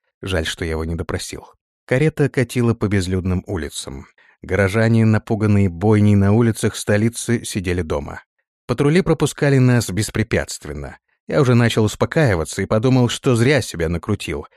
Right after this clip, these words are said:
когда на выезде из центральных кварталов на сканере впереди появились красные точки. Раз, два, восемь. Они окружили нас и остановили. Офицер представился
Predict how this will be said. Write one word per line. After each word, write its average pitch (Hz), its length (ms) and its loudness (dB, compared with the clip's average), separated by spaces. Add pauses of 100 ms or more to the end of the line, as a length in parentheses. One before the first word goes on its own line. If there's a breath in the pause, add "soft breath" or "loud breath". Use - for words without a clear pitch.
(140)
когда 85 260 -4
на 85 120 -4
выезде 82 480 -6
из 87 120 -8
центральных 82 540 -6
кварталов - 680 -8 (220 loud breath)
на 95 140 -2
сканере 143 480 2
впереди 107 540 -4 (200)
появились 85 640 -8 (140)
красные 78 440 -10
точки. - 500 -10 (380)
Раз, 80 500 -8
два, 82 520 -6 (480)
восемь. 90 720 -4 (640)
Они 92 220 0
окружили 107 460 0
нас 117 340 2
и 120 100 -8
остановили. 101 680 0 (420)
Офицер 185 460 -2
представился 127 880 0